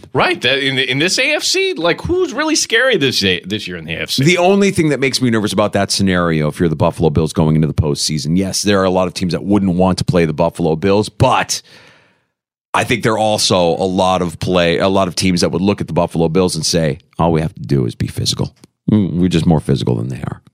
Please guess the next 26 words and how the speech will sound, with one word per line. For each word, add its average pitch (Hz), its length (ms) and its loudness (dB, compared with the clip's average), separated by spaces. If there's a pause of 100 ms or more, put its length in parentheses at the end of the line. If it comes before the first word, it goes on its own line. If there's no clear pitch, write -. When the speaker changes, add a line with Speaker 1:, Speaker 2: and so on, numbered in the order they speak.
(280)
Speaker 2:
They're 80 280 2
soft, 80 320 0
they're 78 100 -2
finesse. 73 400 -4
We 82 80 0
just - 180 -4
push - 220 -2
'em 67 80 -6
around." - 300 -12
I - 20 -2
mean, 113 140 4
the, 120 100 4
the 123 120 0
blueprint 120 520 0
is 69 200 -4
there. 65 180 -4
You 82 140 2
saw 87 260 2
Cincinnati 85 520 -4
do 80 160 0
it 65 60 -2
last 90 320 0
year 95 100 6
in 82 60 4
the 80 60 2
postseason, 92 600 -2